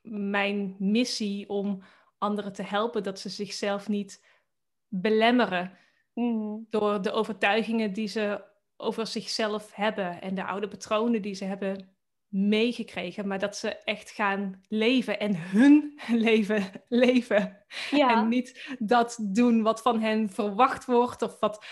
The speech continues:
Speaker 1: anderen vinden dat ze moeten doen, maar dat ze zelf hun eigen keuzes maken en hun eigen pad volgen.
Speaker 2: Ja, mooi.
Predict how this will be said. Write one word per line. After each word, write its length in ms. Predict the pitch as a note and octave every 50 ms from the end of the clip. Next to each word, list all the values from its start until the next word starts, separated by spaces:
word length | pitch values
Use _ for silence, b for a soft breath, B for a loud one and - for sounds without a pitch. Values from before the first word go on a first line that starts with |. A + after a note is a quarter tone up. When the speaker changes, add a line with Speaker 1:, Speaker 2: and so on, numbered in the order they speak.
| B B B
Speaker 1:
anderen 420 | B B3+ C4 C#4 C4 A#3+ B3+ B3
vinden 420 | F#3+ - B3+ B3+ B3+ B3+ A#3+ A#3 A#3
dat 200 | A#3 A#3 A#3 -
ze 160 | - C4+ A#3+
moeten 420 | A3+ A3+ A#3 A#3+ - B3 A3 G3+ G3
doen, 340 | - A#3+ A#3 A#3 A#3 A3 A3+
maar 120 | G#3+ G#3
dat 180 | G#3 G#3+ G#3 -
ze 100 | A#3+ A3
zelf 380 | - - G#3+ G#3+ A3 B3 B3 -
hun 140 | A3 G#3
eigen 420 | - - F#3+ F3+ F#3 G#3+ G3+ - _
keuzes 420 | - G#3+ G3+ G#3 G#3+ G#3 G3+ - -
maken 340 | G3 F3+ F3 F#3 F#3+ G3+
en 60 | G#3+ A3+
hun 160 | A#3 A#3 A#3
eigen 580 | - - G#3 A3 A3 G3+ - G#3+ G#3 G#3 G#3 B B B B B B B B _ _ _ _ _ _
pad 260 | - G3+ G3+ G3+ -
volgen. 580 | - - G3 F#3 F#3+ E3 - F#3 E3+ F#3 - _ _ _ _
Speaker 2:
Ja, 200 | - C4 C4 A#3+
mooi. 500 | G#3+ G#3 G#3+ A#3 C4+ C#4 B3+ G#3 G3 G3